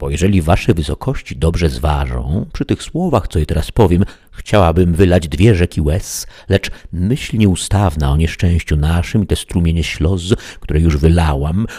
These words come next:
oczom wilgotność odbierają i osuszają je jak kłosy. Zatem mówić będę bez płakania. Gdzież to się pokazać może ochmistrzyni brodata?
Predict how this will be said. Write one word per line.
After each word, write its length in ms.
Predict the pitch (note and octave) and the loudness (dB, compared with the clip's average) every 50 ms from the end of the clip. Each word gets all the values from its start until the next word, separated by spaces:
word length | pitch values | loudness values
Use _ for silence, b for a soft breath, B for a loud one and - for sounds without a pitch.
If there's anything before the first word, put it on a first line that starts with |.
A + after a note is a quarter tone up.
| B B | B B
oczom 320 | - C3 - - - A2+ G2 | -4 -4 -4 -2 -4 -4 -2
wilgotność 760 | F#2 F2 E2 E2+ F2+ F2+ - - - F#2+ F2+ - - - - - | -2 -4 -4 -2 0 0 0 0 -2 -4 -4 -4 -6 -8 -4 -2
odbierają 680 | F#2+ F2 F2+ F2 F2+ E2 D2 C#2 C2 - - F2 A#2 | -2 -2 0 0 0 0 0 -2 -4 -4 -2 -2 -2
i 120 | - D3+ - | -2 -2 -2
osuszają 680 | - B2+ - - - - - - G2 D2 C#2 D#2+ D2 | -2 -4 -4 -4 -8 -6 -4 -4 -4 -4 -4 -2 -2
je 100 | E2 F2 | 0 0
jak 220 | F2+ F#2+ - - - | 0 0 -2 -6 -6
kłosy. 560 | - - - - - - - - - - - b b b b b b b b b b | 0 0 2 2 0 -4 -8 -10 -10 -12 -14 b b b b b b b b b b
Zatem 360 | - A2+ A#2 - F3 D3 C3 B B B | -2 -2 0 0 0 0 -2 B B B
mówić 500 | - E2+ F2 F#2 B2+ D3+ E3+ F3+ F#3+ - | -6 -2 2 2 2 2 0 -2 -6 -4
będę 380 | - F#2+ A#2+ A#2+ A2 G#2+ A2 G#2+ | 0 0 2 2 2 0 0 0
bez 180 | F#2+ F#2+ - - | 0 0 -2 -2
płakania. 560 | - - F2+ - - - - - - F2 - _ _ _ _ B B B B B | -4 -4 -4 -4 -4 -8 -8 -8 -10 -14 -14 _ _ _ _ B B B B B
Gdzież 280 | B - F2 D3+ - - | B -2 0 0 0 0
to 80 | - A3 | -2 -2
się 120 | - G3+ | -2 0
pokazać 560 | - D#3 - - B2 A#2 A2 A#2+ B2+ - - | 0 0 0 0 0 0 0 0 -2 -2 0
może 340 | A2 F#2 F#2 E2 D#2+ F2+ F2 | 2 2 2 2 2 0 0
ochmistrzyni 720 | - G#2+ G2+ - - B2+ B2 - - - - - C#2+ D2+ D2+ | 0 0 -2 -2 -2 -4 -4 -4 -6 -6 -4 -4 -2 -2 -2
brodata? 560 | - - C#3+ - C3+ C3 C3+ - - D#2 D#2 | 0 0 0 0 0 -2 -2 -2 -2 -4 -4